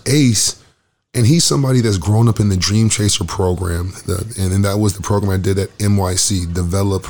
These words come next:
Reinvent, Educate, Attitude, and Mentor. And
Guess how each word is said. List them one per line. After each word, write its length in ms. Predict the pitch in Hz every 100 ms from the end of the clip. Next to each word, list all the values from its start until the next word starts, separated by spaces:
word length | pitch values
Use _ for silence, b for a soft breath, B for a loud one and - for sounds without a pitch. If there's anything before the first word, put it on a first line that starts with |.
| -
Reinvent, 640 | 101 98 92 95 92 - -
Educate, 560 | 98 95 - 98 92 -
Attitude, 420 | 95 92 87 - 98
and 140 | 90
Mentor. 400 | 110 - 90 - b b b b b b _ _ -
And 240 | 117 110